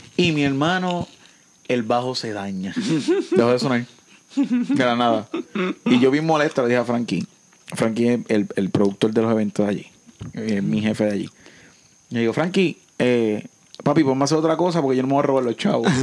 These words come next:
<laughs> Yo estaba tan por el techo. Y me bajé y de tocar bajo, o sea, ser un artista musical,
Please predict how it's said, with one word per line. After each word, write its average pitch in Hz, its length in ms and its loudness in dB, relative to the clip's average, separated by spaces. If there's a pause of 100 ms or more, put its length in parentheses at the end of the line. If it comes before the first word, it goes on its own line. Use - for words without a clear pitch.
<laughs> 202 200 -2
Yo 330 80 4
estaba 156 380 2
tan 143 140 0
por 139 180 0
el 143 60 -4
techo. 139 380 2 (680)
Y 156 60 4
me 147 140 4
bajé 151 480 2 (120)
y 147 140 4
de 143 140 4
tocar 143 300 2
bajo, 170 280 2
o - 580 -16
sea, 120 140 -2
ser 123 200 0
un 147 100 0
artista 139 840 0
musical, 127 840 -2